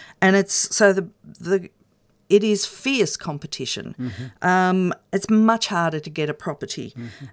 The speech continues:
Speaker 1: And of course, the cost of rent is
Speaker 2: Through the
Speaker 1: exploding
Speaker 2: roof, through the
Speaker 1: as,
Speaker 2: roof.
Speaker 1: as well. So
Speaker 2: Yeah.
Speaker 1: we've got this issue of supply and demand.
Speaker 2: Yeah.
Speaker 1: Because the supply is low,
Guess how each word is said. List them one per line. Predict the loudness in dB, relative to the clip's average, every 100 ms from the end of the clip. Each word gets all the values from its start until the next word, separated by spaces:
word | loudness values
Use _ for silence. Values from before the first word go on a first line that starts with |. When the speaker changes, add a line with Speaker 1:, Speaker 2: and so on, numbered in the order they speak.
| 0
Speaker 1:
And | 4 4
of | 0
course, | -4 -2 -2 -4
the | -4
cost | -6 -10 -6 -4 -2 -2
of | -4 -2
rent | -2 -2 -4 -6 -6 -4
is | -2 -2 -2 -2 -4
Speaker 2:
Through | -4 -4
the |
Speaker 1:
exploding | -2 -4 -2 2 4 2 0 -2
Speaker 2:
roof, | -4 -14
through | -2 2
the |
Speaker 1:
as, | 2 0
Speaker 2:
roof. | -2 0
Speaker 1:
as | 0 2
well. | 0 0 -2 -8 -10
So | -4 2 4 6 4
Speaker 2:
Yeah. |
Speaker 1:
we've | 4 0
got | 0 -4 -4
this | -4
issue | -4 -6 -4 -4
of | -4
supply | -6 -8 -6 0 0 2
and | 0
demand. | -2 0 0 0 0 -2 -2
Speaker 2:
Yeah. | -4
Speaker 1:
Because | -2 0 0 0
the | -4
supply | -4 -4 0 2 4 2
is | 0 -2 -2
low, | 2 2 0 -2 -4